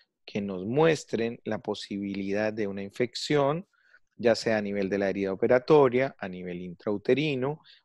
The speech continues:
o a nivel de las mamas. Recuerden que las mujeres puérperas también se enferman de otras cosas. Una puérpera perfectamente puede tener un absceso mamario, una puérpera perfectamente puede tener una, una apendicitis, una pielonefritis, una neumonía,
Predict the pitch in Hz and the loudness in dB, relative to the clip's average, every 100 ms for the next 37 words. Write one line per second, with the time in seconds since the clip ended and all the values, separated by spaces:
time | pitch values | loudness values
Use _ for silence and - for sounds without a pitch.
0 | _ - 110 104 98 90 87 92 92 107 | _ 2 4 4 0 0 0 -2 -2 -2
1 | 104 85 82 - - _ _ _ _ _ | 0 0 -2 -14 -20 _ _ _ _ _
2 | - 131 - 143 139 131 143 143 135 135 | 2 2 8 8 10 8 4 6 6 4
3 | 120 - 110 107 - - 139 127 - 117 | 0 2 2 2 0 6 8 8 6 6
4 | 113 120 - - _ - 104 101 101 98 | 6 4 -10 -20 _ 0 2 4 2 0
5 | 90 - 104 - 95 90 90 95 92 117 | -2 -6 -6 -4 -4 -4 -4 -4 0 0
6 | - - 175 - 113 98 - _ _ _ | 0 6 6 6 -2 -6 -14 _ _ _
7 | - 120 117 - 123 - 117 117 - 104 | -2 2 4 6 4 6 6 6 4 -2
8 | - 113 - 113 120 110 110 - 110 107 | 0 -4 -2 -2 -2 -2 -4 0 2 2
9 | - 104 101 101 98 - 107 - 117 120 | 0 -6 -4 -6 -10 -6 -6 -4 0 4
10 | 143 139 131 139 - - _ - 110 107 | 6 6 4 0 -2 -20 _ -4 -2 0
11 | - 113 104 110 101 98 - 95 - 104 | 2 2 2 0 2 -2 -4 -6 -4 -6
12 | 95 101 98 90 98 95 98 98 - _ | -6 -4 -4 -2 -6 -6 -6 -8 -10 _
13 | _ 107 104 98 101 98 110 - 147 135 | _ -6 -2 -2 -2 -2 -4 0 0 0
14 | 123 104 95 95 98 98 - - 156 139 | -4 -4 -4 -2 -2 -4 -6 -2 0 0
15 | 127 117 101 101 101 107 135 151 139 127 | -4 -6 -4 -4 -4 -2 4 6 6 4
16 | 127 | -2